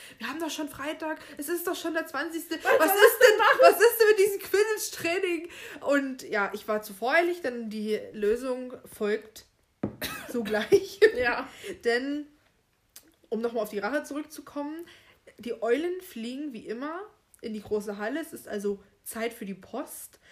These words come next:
Speaker 1: Und es wird ein langes, schmales Paket von sechs großen Schleiereulen hineingetragen.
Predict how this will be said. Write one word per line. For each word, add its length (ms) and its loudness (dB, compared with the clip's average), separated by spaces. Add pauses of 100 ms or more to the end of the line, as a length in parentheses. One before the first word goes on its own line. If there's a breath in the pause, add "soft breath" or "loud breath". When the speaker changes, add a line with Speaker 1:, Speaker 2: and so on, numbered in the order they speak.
(300 soft breath)
Speaker 1:
Und 500 -2
es 300 -12
wird 260 -8
ein 180 -4
langes, 400 -6
schmales 460 -8
Paket 500 -8
von 220 -10
sechs 380 -10
großen 340 -6
Schleiereulen 680 -6
hineingetragen. 960 -10